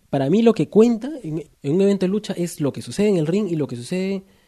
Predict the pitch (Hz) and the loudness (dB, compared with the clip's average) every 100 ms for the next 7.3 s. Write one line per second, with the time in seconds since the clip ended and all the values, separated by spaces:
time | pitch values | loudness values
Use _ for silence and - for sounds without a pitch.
0 | _ - 135 160 185 175 185 151 160 196 | _ -4 -2 0 0 -2 -2 2 2 0
1 | 185 165 151 180 170 180 156 139 160 165 | -2 -4 -2 -2 -2 -4 -4 -2 -2 -2
2 | 143 143 156 151 160 160 _ - 123 127 | -4 -4 -6 -6 -8 -10 _ -8 -2 0
3 | 143 143 139 156 - _ 170 170 151 123 | 0 0 -2 -6 -8 _ 2 4 4 4
4 | 123 139 - 104 120 - _ _ _ - | 2 -2 -4 -10 -14 -18 _ _ _ -4
5 | 143 202 226 220 185 143 202 - _ _ | 0 2 0 0 2 2 0 -8 _ _
6 | _ - 127 135 120 123 151 165 156 131 | _ -4 -2 -2 -2 -2 -2 -2 -4 -4
7 | 113 139 170 | -4 -4 -4